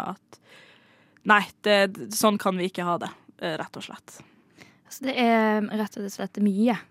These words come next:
Speaker 2: eh, som
Speaker 1: Mm.
Speaker 2: skjer på den kanten
Speaker 1: Det er
Speaker 2: der.
Speaker 1: dramatisk, altså.
Speaker 2: Det er virkelig dramatisk. Det er bare, altså, det er en, en grunn til at, eh, det kommer til å farge nyhetsbildet i tjue tjuefire,
Speaker 1: Mm.
Speaker 2: for å si det sånn.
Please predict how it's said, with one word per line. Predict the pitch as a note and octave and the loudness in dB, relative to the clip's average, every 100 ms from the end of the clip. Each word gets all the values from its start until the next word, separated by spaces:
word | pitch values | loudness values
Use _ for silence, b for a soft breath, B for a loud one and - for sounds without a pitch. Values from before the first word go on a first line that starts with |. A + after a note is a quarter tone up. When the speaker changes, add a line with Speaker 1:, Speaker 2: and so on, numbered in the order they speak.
| - | -6
Speaker 2:
eh, | F#3+ F3+ | -4 -4
som | - A#3+ | 0 4
Speaker 1:
Mm. | A#3 | 6
Speaker 2:
skjer | G#3+ F3+ - | 6 2 -2
på | A3 | -4
den | G3+ G3 | -2 -4
kanten | G3 F#3 | -8 -8
Speaker 1:
Det | G#3+ | 0
er | A#3 | 2
Speaker 2:
der. | B3+ | 4
Speaker 1:
dramatisk, | C#4 D4+ F4+ - - | 6 4 2 -8 -10
altså. | - - F#3 | -12 -8 -6
Speaker 2:
Det | A#3+ | -6
er | A3+ G3+ | -6 -6
virkelig | G#3+ - B3 A3 | -8 -8 -6 -4
dramatisk. | G#3 G#3+ G3+ A3+ B3+ - | 0 0 0 -2 -4 -6
Det | - A3 | -8 -4
er | G#3 G3+ | -4 -4
bare, | G3+ F#3 G3 G3+ F#3+ F#3 F#3 F#3+ | -4 -4 -4 -4 -4 -4 -6 -8
altså, | - G3+ | -10 -4
det | |
er | A3+ | 0
en, | A3+ G#3+ - b b b b b - | 0 -2 -12 b b b b b -4
en | G#3 | 0
grunn | A3 G#3+ F3 | 2 0 -2
til | - G3 | -4 -6
at, | F3 - - | -6 -8 -8
eh, | F#3+ F#3 F#3+ F#3+ | -4 -4 -6 -6
det | G#3 | -6
kommer | G#3 G3+ | -4 -4
til | G3+ G#3+ | -2 -6
å | |
farge | G#3 G3 | -4 -2
nyhetsbildet | G#3+ G#3 F#3+ - F#3+ G3 | 0 0 -2 -8 -8 -6
i | |
tjue | G3 G#3 | -4 -2
tjuefire, | G#3 G#3+ G#3 G3 | -2 0 0 0
Speaker 1:
Mm. | |
Speaker 2:
for | F#3 A#3+ | 0 -2
å | |
si | C4 | -2
det | B3+ | -2
sånn. | A#3 F3+ | -2 -4